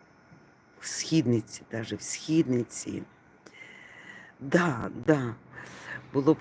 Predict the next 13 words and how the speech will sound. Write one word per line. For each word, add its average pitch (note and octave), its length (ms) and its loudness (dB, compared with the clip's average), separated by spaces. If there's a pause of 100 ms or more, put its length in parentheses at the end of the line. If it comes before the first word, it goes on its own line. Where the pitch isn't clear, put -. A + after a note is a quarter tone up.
класно. C3 440 -2
В B2 60 -2
Східниці - 600 -2
от B2+ 160 2
ми B2+ 140 0
були, A2+ 280 2
банош, A#2 480 6 (560)
ну, F3+ 80 2
це - 140 -8
така - 260 -6
каша, - 400 -8 (840)
дев'яносто A#2+ 600 2
гривень E3 520 4